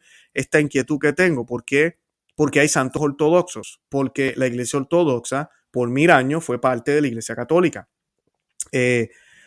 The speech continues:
el cisma de Oriente, como se le llama,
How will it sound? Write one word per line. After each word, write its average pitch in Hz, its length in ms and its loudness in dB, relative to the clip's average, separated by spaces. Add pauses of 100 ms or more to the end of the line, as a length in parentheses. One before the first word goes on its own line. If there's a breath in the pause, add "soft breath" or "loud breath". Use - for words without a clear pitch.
(420 soft breath)
el 151 160 4
cisma 233 440 10
de 208 100 12
Oriente, 160 540 6
como 127 160 -6
se 127 100 -4
le 127 100 -2
llama, 123 380 0